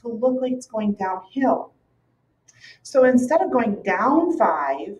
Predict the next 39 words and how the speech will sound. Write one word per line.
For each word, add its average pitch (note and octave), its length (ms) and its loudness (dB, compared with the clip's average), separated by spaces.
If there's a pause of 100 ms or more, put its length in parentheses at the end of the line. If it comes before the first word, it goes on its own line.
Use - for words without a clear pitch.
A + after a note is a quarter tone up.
(100)
what A#3+ 140 0
if E4+ 120 -2
I F4 120 4
would B3 120 -2
go A#3 260 0
up C#4+ 300 -2
five, F3 220 0
but F#3 140 -6
then E3+ 200 -4
go F3 360 0
left A3+ 680 -2 (180)
to - 140 -14
work F3 400 -4
backwards? B3 580 4 (300)
So A3+ 120 2
if A3 60 2
I A3+ 100 6
would A3 120 6
go G#3 200 4
up - 440 2
one, G#3+ 340 4
two, A3 340 0
three, G3+ 400 -6 (100)
four, F#3 340 -2 (100)
five, F3 420 4 (500)
and G3+ 140 2
then F3+ 440 -2 (160)
left A#3 760 0 (220)
two, - 520 0 (100)
that G#3 280 4
does G3 280 4
look F#3 240 -2
like E3+ 180 0
a D#3 40 -4
negative D3+ 340 -2
slope. - 520 -4 (580)
And G#3 160 2
in - 60 -8
fact, G#3 300 4